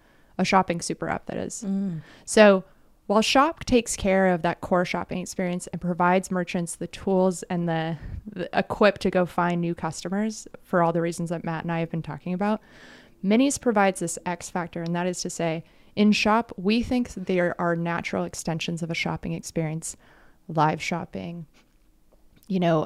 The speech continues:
Speaker 1: uh, bidding, N F Ts,
Speaker 2: Yeah.
Speaker 1: all these other things that are happening in the market. And it being in our D N A from Shopify to provide developer tools and harness the creativity of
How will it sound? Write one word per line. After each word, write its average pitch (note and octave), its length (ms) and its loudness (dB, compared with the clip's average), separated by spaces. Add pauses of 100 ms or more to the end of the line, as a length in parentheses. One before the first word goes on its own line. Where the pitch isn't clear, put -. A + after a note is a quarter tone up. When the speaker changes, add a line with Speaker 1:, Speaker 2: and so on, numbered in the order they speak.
Speaker 1:
uh, E3+ 460 2 (800)
bidding, E3+ 600 4 (380)
N G3 160 4
F F#3 280 4
Ts, F3+ 280 -2
Speaker 2:
Yeah. D#3+ 160 -4 (120)
Speaker 1:
all C4 240 0
these C4+ 240 2
other G3+ 260 4
things F#3+ 280 0
that F#3+ 100 0
are E3+ 80 0
happening E3+ 360 -4
in E3 60 -4
the D#3+ 60 -4
market. E3+ 500 -4 (380)
And G3+ 260 6 (320)
it A3 260 6
being G3+ 260 4
in F#3+ 80 2
our F3 100 2
D E3+ 180 0
N E3+ 80 2
A E3+ 120 4
from F3 180 -4
Shopify E3+ 680 -2
to F3+ 80 -2
provide D#3 500 -2 (340)
developer E3+ 480 0
tools F3 340 -4
and E3 160 -6
harness E3 500 -2
the - 100 -6
creativity E3 840 -2 (380)
of D#3 460 0